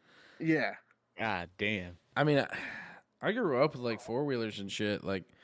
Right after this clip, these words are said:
Speaker 3: had a couple three-wheelers when I was a kid, but that's all I want. I just want, like, a fucking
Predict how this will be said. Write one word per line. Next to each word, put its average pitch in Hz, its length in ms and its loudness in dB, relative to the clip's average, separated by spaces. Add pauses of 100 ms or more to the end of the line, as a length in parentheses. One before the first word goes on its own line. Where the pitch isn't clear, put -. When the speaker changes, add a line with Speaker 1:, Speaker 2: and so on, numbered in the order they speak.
(520)
Speaker 3:
had 113 160 2
a 127 40 2
couple 120 240 0
three-wheelers 113 760 -2
when 110 100 -4
I 110 80 -2
was 104 140 -4
a - 20 -14
kid, 110 480 0
but 101 260 -2 (800)
that's 185 220 4
all 226 140 10
I 160 100 12
want. 120 380 6
I 117 100 4
just 175 160 0
want, 175 160 6
like, 143 140 4
a 107 60 0 (480)
fucking 113 500 -2